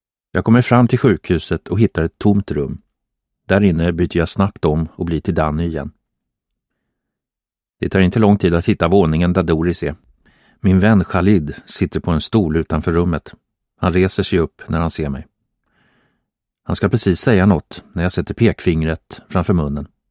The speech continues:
Han nickar. Han har ena armen i bandage. Råttan sköt honom också. Nu sitter han här och vaktar Doris åt mig. "Något nytt?"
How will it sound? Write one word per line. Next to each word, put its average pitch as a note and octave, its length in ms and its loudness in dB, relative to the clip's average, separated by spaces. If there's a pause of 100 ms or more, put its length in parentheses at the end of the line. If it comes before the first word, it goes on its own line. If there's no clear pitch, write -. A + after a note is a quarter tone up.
(140)
Han F2 180 -2
nickar. F#2 380 -4 (1000)
Han F2+ 120 -2
har F#2 120 0
ena G#2+ 220 4
armen F#2+ 340 2
i F#2 60 2
bandage. F2+ 600 -2 (600)
Råttan F#2 440 -4
sköt F#2 280 0
honom F2+ 240 0
också. - 320 -6 (880)
Nu G2 100 0
sitter F#2+ 300 0
han G#2 140 4
här D#2 340 -2
och F2+ 80 -4
vaktar G2 340 -2
Doris D#2 380 -2
åt D#2 160 -8
mig. D2 160 -12 (1080)
"Något F#2 200 -6
nytt?" - 360 2